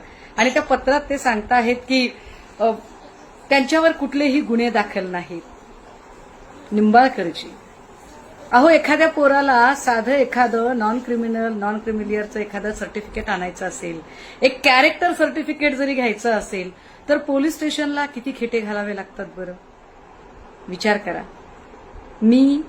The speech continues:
दीड वाजता पत्रकार परिषद घेतली आणि पाच वाजता तुमच्या हातामध्ये पोलीस उपअधीक्षकांनी दिलेलं पत्र आहे की निंबाळकरांवर कुठलेही गुन्हे दाखल नाहीत किंवा निंबाळकरांनी कुठलेही गुन्हे दाखल केलेले नाहीत. माझा आरोप तुम्हीच सिद्ध केलाय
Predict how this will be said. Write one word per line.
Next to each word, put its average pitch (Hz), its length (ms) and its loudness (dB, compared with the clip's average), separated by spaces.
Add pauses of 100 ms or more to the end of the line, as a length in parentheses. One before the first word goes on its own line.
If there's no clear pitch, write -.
(240)
दीड 247 320 4
वाजता 262 300 4
पत्रकार 233 460 0
परिषद 208 440 -4
घेतली 202 360 -8 (500)
आणि 233 160 6
पाच 277 400 2
वाजता 269 360 2
तुमच्या 247 460 -4
हातामध्ये 220 580 -2
पोलीस 226 540 -4
उपअधीक्षकांनी 208 920 -4
दिलेलं 202 480 -4
पत्र 262 420 0
आहे 247 380 4 (380)
की 254 100 0
निंबाळकरांवर 226 760 2
कुठलेही 202 440 -8
गुन्हे 196 240 -6
दाखल 202 340 -4
नाहीत 254 180 -4
किंवा 285 140 0
निंबाळकरांनी 302 600 4
कुठलेही 294 320 -2
गुन्हे 254 220 -2
दाखल 226 320 -2
केलेले 190 400 -6
नाहीत. 170 320 -6 (840)
माझा 208 360 -4
आरोप 208 360 -4 (160)
तुम्हीच 240 280 -2
सिद्ध 180 300 -12
केलाय 160 300 -14